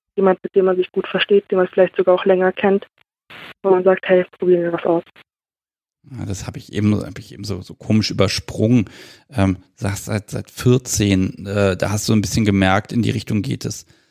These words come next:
Speaker 2: Ähm, wie, wie hast du denn da für einen Namen bekommen, dass das B D S M ist und wie hast du überhaupt den Podcast gefunden?
Speaker 1: <laughs> Wie hab ich's gemerkt? Ich weiß nicht, sagt dir Wattpad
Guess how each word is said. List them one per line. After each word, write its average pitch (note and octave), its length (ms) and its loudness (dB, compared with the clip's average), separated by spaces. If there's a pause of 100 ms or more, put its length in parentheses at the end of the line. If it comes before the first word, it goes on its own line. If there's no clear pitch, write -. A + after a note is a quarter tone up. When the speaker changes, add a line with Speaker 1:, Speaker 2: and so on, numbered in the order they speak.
(320)
Speaker 2:
Ähm, F#2 360 0 (360)
wie, A#2 320 -8
wie G#2 120 0
hast G2+ 200 -6
du A#2+ 40 -6
denn G2+ 180 0
da G2+ 100 2
für - 140 -2
einen G2+ 120 4
Namen G#2 280 2
bekommen, F#2+ 320 0
dass F#2+ 140 -2
das G#2+ 120 -6
B G2+ 140 -6
D - 80 -6
S - 140 -8
M A2 220 2
ist A#2 160 -2
und - 220 -10
wie - 180 2
hast - 160 -4
du A#2 40 -2
überhaupt G2+ 200 2
den F2+ 120 2
Podcast - 520 -2
gefunden? - 440 -4 (640)
Speaker 1:
<laughs> G#3+ 100 2 (1500)
Wie A3+ 160 2
hab A3+ 140 4
ich's A#3 220 -2
gemerkt? A3+ 500 0
Ich - 140 -8
weiß A#3 220 4
nicht, B3 200 2
sagt A3+ 300 0
dir G#3+ 260 2
Wattpad A3+ 420 -2